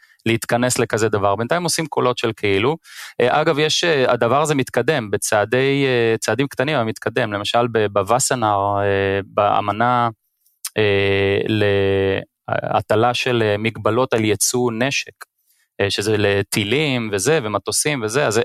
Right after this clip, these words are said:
הכניסו בשנה האחרונה את, אה, את, אה, offensive, אה,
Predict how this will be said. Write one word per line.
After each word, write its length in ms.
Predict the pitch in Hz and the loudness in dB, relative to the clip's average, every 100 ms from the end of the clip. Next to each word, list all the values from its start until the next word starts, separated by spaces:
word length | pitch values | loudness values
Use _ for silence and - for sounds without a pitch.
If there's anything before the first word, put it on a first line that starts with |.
| - | 0
הכניסו 840 | - 123 127 131 147 135 127 120 113 | -2 0 0 0 0 0 0 0 -2
בשנה 340 | 101 - 117 | -2 -2 0
האחרונה 480 | 117 - 110 113 110 | -2 -2 -4 0 -2
את, 120 | 104 | 0
אה, 280 | 107 101 101 98 _ _ _ _ 104 | 0 0 -2 -4 _ _ _ _ 0
את, 160 | 101 - | 0 2
אה, 100 | 107 | 2
offensive, 540 | 104 120 120 127 104 | 0 0 0 -2 -2
אה, 60 | 107 | -2